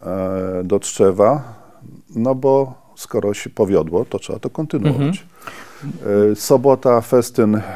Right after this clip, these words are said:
Speaker 1: samorządowo-komunalny, mm, troszeczkę znowuż inna impreza, bardziej taka rodzinna, e,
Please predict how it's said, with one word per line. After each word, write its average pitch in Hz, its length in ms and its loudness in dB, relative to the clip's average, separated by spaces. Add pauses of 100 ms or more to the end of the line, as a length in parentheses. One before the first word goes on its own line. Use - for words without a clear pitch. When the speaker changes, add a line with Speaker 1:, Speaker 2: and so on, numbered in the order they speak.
(220)
Speaker 1:
samorządowo-komunalny, 104 1400 0 (400)
mm, 104 520 -6
troszeczkę 110 480 -2
znowuż 110 320 -4
inna 113 260 0
impreza, 107 420 0
bardziej 90 280 -2
taka 95 260 -4
rodzinna, 110 720 0 (500)
e, 101 120 -14